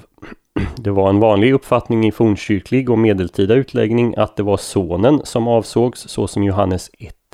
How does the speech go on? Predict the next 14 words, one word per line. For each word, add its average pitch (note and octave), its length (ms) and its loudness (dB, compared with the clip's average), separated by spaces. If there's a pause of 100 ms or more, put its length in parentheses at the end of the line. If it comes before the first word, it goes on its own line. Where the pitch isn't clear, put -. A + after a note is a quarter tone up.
(140)
ett. - 480 -4 (1200)
Men, G2 480 2
eh, F#2+ 180 2
den G#2+ 420 2
förklaringen F#2+ 760 0
håller F#2+ 340 -2
nog G2 220 -4
inte F#2+ 260 -4
i F#2 80 -4
ljuset F#2 440 -6
av F2 120 -4
Hebreerbrevet F2+ 720 -8
som - 280 -8
helhet. F#2 800 -10